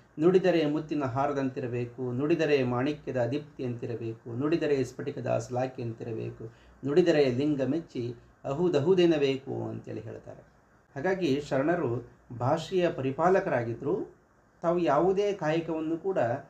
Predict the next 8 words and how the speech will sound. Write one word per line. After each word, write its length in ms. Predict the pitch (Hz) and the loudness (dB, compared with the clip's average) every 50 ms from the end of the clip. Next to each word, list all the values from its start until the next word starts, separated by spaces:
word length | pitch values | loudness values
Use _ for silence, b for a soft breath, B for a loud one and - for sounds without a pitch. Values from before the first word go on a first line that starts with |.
| - _ _ _ | -20 _ _ _
ಅಷ್ಟೇ 460 | 123 120 117 - - 185 185 190 190 185 | -12 -12 -10 -4 0 2 4 6 6 4
ನಿಷ್ಠೆಯಿಂದ 680 | 165 160 170 160 - - - 220 208 214 208 208 185 151 123 131 147 156 - - _ _ _ _ | 4 2 0 0 -4 -6 -4 -2 -2 -2 -2 0 2 2 2 2 0 -2 -8 -14 _ _ _ _
ಪ್ರಾಮಾಣಿಕವಾಗಿ 960 | - 127 127 135 147 175 196 214 220 208 - 190 170 170 165 160 156 156 156 | -2 -2 0 2 2 2 2 2 0 0 0 0 2 2 2 2 0 -2 -4
ಅದನ್ನ 280 | 147 135 139 135 135 131 120 113 107 101 95 - - _ - | -4 -2 -2 -2 0 0 0 -2 -4 -6 -10 -14 -16 _ -8
ಮಾಡುವವರಾಗಿದ್ರು. 1120 | 113 113 123 156 190 196 185 165 143 127 117 117 110 101 - - 143 180 208 339 - - - | -2 0 2 4 6 6 6 6 4 4 2 0 -4 -6 -6 -4 -4 -4 -4 -6 -8 -8 -4
ನುಡಿ 280 | 151 151 160 170 220 233 | 0 2 2 2 2 2
ವಿಷಯದಲ್ಲೂ 540 | 226 214 - - 202 180 185 175 170 175 170 | 2 0 2 2 2 2 4 2 2 2 0
ಕೂಡ 220 | - 202 196 175 | -2 -4 -2 0